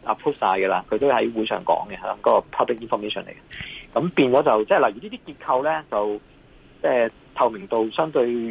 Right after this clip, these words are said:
嗯，即係睇落去就高啲啦。咁而且係大家知道啊，呢個股票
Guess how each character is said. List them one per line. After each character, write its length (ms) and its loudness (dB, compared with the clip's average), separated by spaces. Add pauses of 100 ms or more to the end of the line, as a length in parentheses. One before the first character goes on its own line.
(460)
嗯， 440 2
即 80 4
係 80 4 (140)
睇 140 2
落 120 4
去 60 -4
就 100 2
高 160 0
啲 200 0
啦。 280 2
咁 60 -4
而 260 -10
且 120 -2
係 240 0
大 160 0
家 220 4
知 160 -8
道 100 2
啊， 300 4
呢 100 -4
個 120 2
股 160 -8
票 280 0